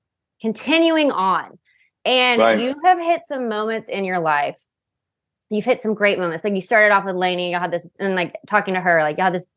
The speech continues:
Speaker 1: beautiful, awesome young love that y'all were able to actually, like, keep and cultivate and pursue and, like, keep alive and grow together.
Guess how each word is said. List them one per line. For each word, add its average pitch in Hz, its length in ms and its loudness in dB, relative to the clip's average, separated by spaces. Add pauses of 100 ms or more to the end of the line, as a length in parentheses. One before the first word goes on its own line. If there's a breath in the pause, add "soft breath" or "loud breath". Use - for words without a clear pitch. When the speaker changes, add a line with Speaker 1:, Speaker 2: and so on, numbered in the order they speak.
(160)
Speaker 1:
beautiful, 233 580 2 (520 loud breath)
awesome 208 420 2
young 196 380 0
love 160 460 -2
that 185 220 -2
y'all 196 220 4
were 202 160 0
able 180 360 -2 (120)
to 180 220 -4
actually, 170 440 -2
like, 156 240 -4
keep 175 400 -6
and 160 140 -8
cultivate 160 540 -2
and 156 100 -10
pursue 165 580 -2
and, 156 300 -6
like, 156 200 -8 (100)
keep 196 220 -4
alive 151 600 0
and 156 180 -6
grow 185 540 2
together. 156 720 -4